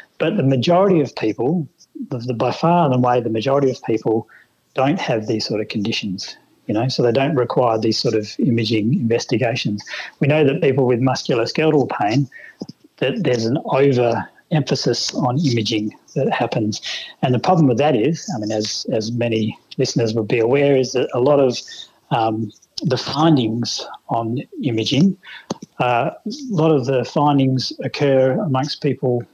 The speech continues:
both with pain conditions and without pain conditions. And some of those findings are reported in a way and using language which is really scary,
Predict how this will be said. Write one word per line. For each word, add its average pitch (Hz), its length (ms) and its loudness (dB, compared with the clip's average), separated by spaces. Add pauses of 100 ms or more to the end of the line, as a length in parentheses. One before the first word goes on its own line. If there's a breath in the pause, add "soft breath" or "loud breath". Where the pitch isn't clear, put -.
both 123 320 -2
with 147 340 2
pain 120 240 0
conditions 120 580 -4
and 127 140 0
without 139 380 0
pain 113 200 -2
conditions. 110 500 -4
And 113 120 0
some 156 220 4
of 135 80 2
those 120 220 0
findings 123 420 0
are 117 60 2
reported 120 480 -2
in 113 80 -6
a 110 60 -6
way 120 300 0
and 117 80 -6
using 113 240 -10
language 123 440 2
which - 240 -2
is 104 160 -4
really 113 200 2
scary, 143 600 2